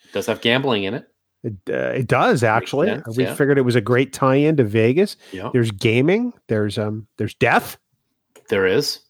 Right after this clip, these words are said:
Speaker 1: Yeah.
Speaker 2: That, that's always a possibility.
Speaker 1: That, that's Vegas, yeah.
Speaker 2: There's an ugly bald guy.
Speaker 1: Yeah.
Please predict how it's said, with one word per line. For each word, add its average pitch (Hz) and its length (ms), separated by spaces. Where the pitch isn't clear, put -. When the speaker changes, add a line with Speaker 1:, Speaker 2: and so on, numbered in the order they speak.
Speaker 1:
Yeah. 98 160
Speaker 2:
That, 117 200
that's 127 180
always 143 180
a 135 60
possibility. 135 600
Speaker 1:
That, 226 60
that's - 160
Vegas, 107 380
yeah. 143 240
Speaker 2:
There's 127 160
an - 100
ugly 143 240
bald 120 360
guy. 160 340
Speaker 1:
Yeah. 160 400